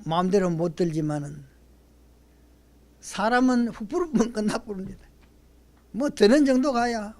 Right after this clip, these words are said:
그냥 부르부도 되는 거지. 손가락도 댈 필요 없는 것. 하나님은 능력과 권세가 무한하다는 것을 사람들이 자꾸 잊어버리고 "내가 할 수 없으니까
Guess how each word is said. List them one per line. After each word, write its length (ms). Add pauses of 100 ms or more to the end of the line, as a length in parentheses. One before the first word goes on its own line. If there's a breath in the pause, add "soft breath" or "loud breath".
(100)
그냥 220
부르부도 480
되는 260
거지. 200 (1120)
손가락도 580
댈 180
필요 220
없는 240
것. 120 (1500)
하나님은 1040 (560)
능력과 580
권세가 640
무한하다는 680
것을 300
사람들이 540
자꾸 380
잊어버리고 680 (440 soft breath)
"내가 480
할 140
수 260
없으니까 1080